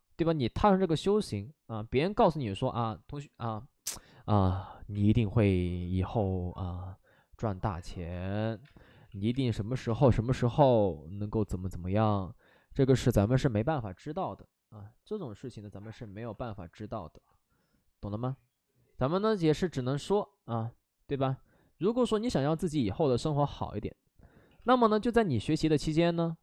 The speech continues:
就好好学习，懂了吧？不要摸鱼。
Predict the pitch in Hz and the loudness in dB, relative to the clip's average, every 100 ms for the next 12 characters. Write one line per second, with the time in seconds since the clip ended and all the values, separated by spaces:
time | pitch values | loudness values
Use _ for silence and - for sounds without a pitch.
0 | _ _ - 151 - 98 165 185 113 - | _ _ -8 -4 -4 -2 -2 0 -4 -6
1 | 101 - _ _ _ _ _ _ _ _ | -12 -16 _ _ _ _ _ _ _ _
2 | 117 113 113 113 _ _ _ 123 165 120 | -6 -4 -4 -6 _ _ _ 0 2 2
3 | 120 135 104 101 | -2 -6 -6 -8